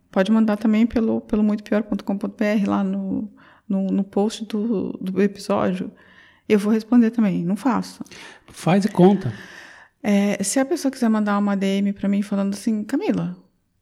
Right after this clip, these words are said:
Speaker 1: vou fazer invocação." E aí, pode mandar que eu vou responder. É, não faz.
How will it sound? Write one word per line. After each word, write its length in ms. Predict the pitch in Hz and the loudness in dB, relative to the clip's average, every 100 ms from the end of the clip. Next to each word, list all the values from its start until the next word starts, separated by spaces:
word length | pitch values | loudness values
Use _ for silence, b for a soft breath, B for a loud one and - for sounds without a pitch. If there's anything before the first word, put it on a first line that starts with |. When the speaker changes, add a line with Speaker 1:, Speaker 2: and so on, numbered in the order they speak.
| _ _ _ - | _ _ _ -6
Speaker 1:
vou 120 | 240 | 0
fazer 200 | 262 269 | 4 4
invocação." 680 | 262 262 269 269 233 208 196 - _ 302 _ _ _ - | 4 0 -2 0 -2 -2 -6 -16 _ -20 _ _ _ -2
E 100 | 190 | 0
aí, 300 | 190 190 - | 2 2 0
pode 240 | - 190 208 | 0 0 2
mandar 360 | 254 220 226 | 2 2 -2
que 120 | 240 | -4
eu 40 | 233 | -4
vou 80 | 220 | -4
responder. 580 | 214 226 214 208 247 247 - _ - | -2 -2 0 0 -2 -4 -20 _ -6
É, 120 | 403 - - _ _ _ - 415 | -4 -4 -10 _ _ _ -10 -4
não 100 | 330 | -2
faz. 400 | - - - | -2 -6 -10